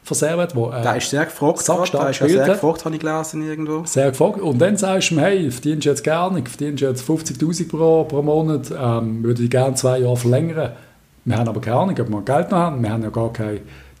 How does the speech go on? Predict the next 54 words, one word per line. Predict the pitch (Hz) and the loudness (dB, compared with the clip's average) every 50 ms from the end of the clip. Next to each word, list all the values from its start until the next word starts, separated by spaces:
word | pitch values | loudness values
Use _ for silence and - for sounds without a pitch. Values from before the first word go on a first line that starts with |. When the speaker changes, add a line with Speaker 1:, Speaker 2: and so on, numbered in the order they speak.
| _ | _
Speaker 1:
Du | - - | -4 -2
kannst | 123 131 160 180 | 2 2 2 2
es | - - | 2 2
so | 135 | 2
gar | 120 143 143 147 | 4 4 2 2
nicht | 147 139 | 2 0
machen, | 156 180 170 - 165 127 | -2 -4 -4 -6 -6 -2
du | 120 123 131 | 2 4 4
hast | 127 123 120 | 4 4 2
null | 131 139 151 165 185 202 202 - | 4 6 6 6 6 4 2 2
Planungssicherheit, | 151 143 151 170 175 175 170 - 170 151 - - 123 120 | 0 2 2 2 0 -2 -2 -2 -4 -2 0 0 0 0
wir | 123 120 | 2 0
haben | 120 120 | 0 2
keine | 120 156 190 190 | 2 2 4 4
Ahnung, | 180 185 190 175 | 4 4 2 0
wie | 165 | -2
es | 135 - | -4 -4
weitergeht, | 151 - - 156 - 156 151 156 | -4 -4 -4 -6 -4 -4 -4 -4
wir | 143 127 | -4 -4
haben | 123 117 | -4 -2
keine | 127 151 175 | 0 2 2
Ahnung, | 175 180 180 160 | 2 2 0 -2
wie | 143 | -6
es | 120 | -6
finanziell | 127 143 151 127 127 135 139 143 139 | -4 -4 -4 -2 -2 -2 -2 -2 -4
aussieht, | 135 127 - - 135 127 127 123 - - - - - - | -6 -8 -6 -4 -4 -4 -4 -6 -10 -16 -20 -20 -10 -6
wir | 131 131 | -4 -4
haben | 123 123 | -2 0
keine | 135 147 165 | 2 2 4
Ahnung, | 165 160 165 165 165 | 4 4 4 2 2
ob | 143 | 0
der | 143 131 123 117 113 - | -2 -2 -2 -4 -4 0
Bund | 139 147 165 175 165 | 2 4 4 4 2
unterstützt. | 160 151 151 139 139 120 - 127 135 123 - - - - - - - - _ _ _ _ _ _ _ - | 0 -2 -2 -4 -6 -4 -2 -2 -2 -2 -4 -10 -14 -20 -20 -20 -20 -20 _ _ _ _ _ _ _ -8
Der | 123 123 | -2 2
Fußball | 175 196 214 208 - 180 165 151 | 4 4 4 4 2 2 2 2
hat | 135 - | 0 2
keine | 139 143 165 | 2 2 4
Ahnung, | 185 196 208 220 | 2 2 0 -2
ich | - 139 | -2 0
habe | 120 131 | 0 0
das | 123 | 0
Gefühl, | 123 - 143 151 160 160 | 0 2 2 2 2 0
der | 156 - 127 120 | -4 -8 -8 0
Fußball | 147 165 175 - - 160 139 135 | 2 2 2 2 0 2 2 2
hat | 135 123 | 2 2
im | 127 117 | 0 0
Moment | 117 120 127 127 117 | 0 0 0 -2 -4
ein | 104 - - - | -8 -12 -14 -16
Konzept, | - 104 98 95 - 139 190 214 - - - | -12 -12 -10 -4 0 0 0 0 0 -6 -4
wir, | - 120 107 113 131 143 131 | -4 -2 0 0 0 0 0
wir | 123 120 | -2 0
weiss | 127 127 143 151 127 - | 0 0 0 0 0 0
nicht, | 143 135 131 | -2 -2 -2